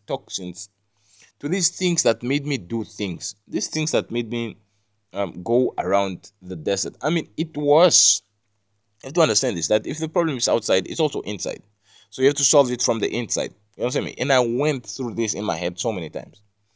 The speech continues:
And we are still getting back to the school thing. No problem. Um, I just wanna spend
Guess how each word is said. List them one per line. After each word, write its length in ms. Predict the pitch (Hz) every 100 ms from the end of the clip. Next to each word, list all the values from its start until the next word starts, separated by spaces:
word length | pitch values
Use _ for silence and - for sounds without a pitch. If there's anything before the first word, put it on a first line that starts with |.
| _ - -
And 100 | 131
we 60 |
are 60 | 127
still 180 | 123 170
getting 200 | 160 131
back 140 | 120
to 120 | -
the 40 | 90
school 240 | - 101
thing. 220 | 85 80 - _ _ -
No 80 | -
problem. 380 | 90 80 73 - _ _ _ _ _ _
Um, 280 | 92 101 98
I 80 | -
just 240 | 127 127
wanna 320 | 92 90 76 - _ _ _
spend 400 | - - 107 101